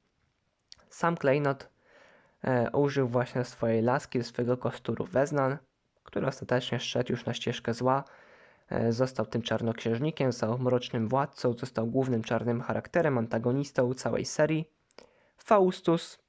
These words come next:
nie wypełnił roli strażnika, upadł, stał się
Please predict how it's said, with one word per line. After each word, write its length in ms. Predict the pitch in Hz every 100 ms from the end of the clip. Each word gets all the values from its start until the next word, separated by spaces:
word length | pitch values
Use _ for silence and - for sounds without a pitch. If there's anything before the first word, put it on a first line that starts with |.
| _ _ _ _ _ _ _ _
nie 140 | - 202
wypełnił 720 | 214 220 196 175 139 120 113 -
roli 280 | 131 123 117
strażnika, 760 | - 127 127 131 131 143 131 131 _ _ _ _ _ _ _ -
upadł, 480 | 151 151 147 135 151 - _ _ -
stał 280 | - 104
się 220 | - -